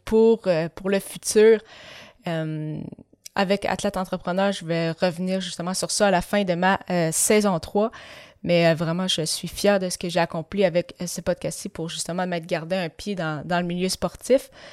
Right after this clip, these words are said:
Euh, c'est sûr que la pandémie a changé un peu les choses. On sait que le milieu du sport avait été beaucoup, euh, touché, euh, également. Donc, euh, ça m'a quand même permis de, c'est ça, de réévaluer un peu, euh,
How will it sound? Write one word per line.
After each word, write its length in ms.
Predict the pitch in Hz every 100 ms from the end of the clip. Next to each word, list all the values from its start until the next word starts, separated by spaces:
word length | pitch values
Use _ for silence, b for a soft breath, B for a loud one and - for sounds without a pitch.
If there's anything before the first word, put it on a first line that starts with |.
| B B
Euh, 120 | - 151
c'est 120 | 143 160
sûr 140 | 175
que 40 |
la 80 | 170
pandémie 360 | 165 175 170 175
a 60 |
changé 220 | 170 156 165
un 40 |
peu 120 | 160
les 120 | 175
choses. 260 | 165 190 190
On 80 | 165
sait 120 | 175
que 80 | 175
le 60 |
milieu 160 | 165 170
du 60 | 151
sport 240 | - 185
avait 140 | 165
été 180 | 165 -
beaucoup, 480 | 170 170 - - 214 B B B B
euh, 120 | 165 160 -
touché, 600 | 180 - 208 208 190 160
euh, 80 | 147 -
également. 600 | 208 196 175 175 196 240 B B B B _
Donc, 240 | 165 147
euh, 60 | -
ça 160 | - 160
m'a 120 | 165
quand 120 | 170
même 140 | 175
permis 300 | 185 170 185
de, 260 | 190 175 160 151 B B B B B B _ _ _
c'est 140 | 240
ça, 160 | 233 233
de 100 | 208
réévaluer 520 | 196 196 208 202 214
un 60 |
peu, 420 | 196 - 220 220 196
euh, 400 | 185 180 170